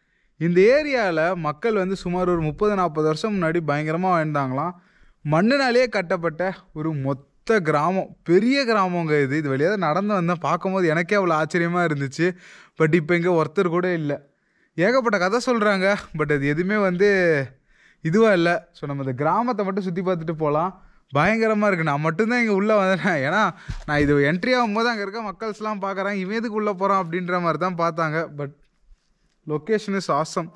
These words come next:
அப்படியே பாருங்க எப்படி இருக்குன்னு சொல்லிட்டு. பயங்கர கோஷ்டியா இருக்குங்க. நான் பேசுறது மட்டும்தான் உங்களுக்கு இங்க கேட்குமே நினைக்கிறேன், ஏன்னா சுத்தி பட்டுல யாருமே இல்ல. பா, ஆனா எப்படி இவ்வளோ சூப்பரான ஒரு கிராமத்தை வந்து அழகா வெறும் மண்ணை வச்சு மட்டும் கட்டினாங்க அப்படின்னு எனக்கும் தெரியலங்க.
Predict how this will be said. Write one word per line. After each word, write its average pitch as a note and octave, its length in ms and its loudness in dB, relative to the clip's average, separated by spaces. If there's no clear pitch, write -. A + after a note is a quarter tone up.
அப்படியே - 260 0
பாருங்க E3+ 400 0
எப்படி D3+ 260 -6
இருக்குன்னு D3 280 -2
சொல்லிட்டு. D3+ 400 -2
பயங்கர G#3 500 2
கோஷ்டியா E3+ 440 2
இருக்குங்க. C3+ 400 2
நான் D3+ 220 2
பேசுறது G#3+ 300 2
மட்டும்தான் G3+ 360 2
உங்களுக்கு G3+ 300 4
இங்க D#3 160 0
கேட்குமே G3+ 360 2
நினைக்கிறேன், D#3+ 460 2
ஏன்னா F#3 140 0
சுத்தி E3+ 280 -4
பட்டுல G3 420 0
யாருமே G3 460 0
இல்ல. G3 320 0
பா, F#3+ 180 2
ஆனா A3 140 0
எப்படி A3 440 2
இவ்வளோ G3+ 320 0
சூப்பரான B3+ 380 -2
ஒரு B3+ 140 0
கிராமத்தை G#3+ 500 -2
வந்து F#3+ 340 0
அழகா G#3 400 0
வெறும் G#3+ 220 2
மண்ணை F#3 340 2
வச்சு A3 220 0
மட்டும் F3+ 300 2
கட்டினாங்க F3+ 420 -2
அப்படின்னு E3 240 -6
எனக்கும் E3+ 340 -4
தெரியலங்க. C3+ 400 -2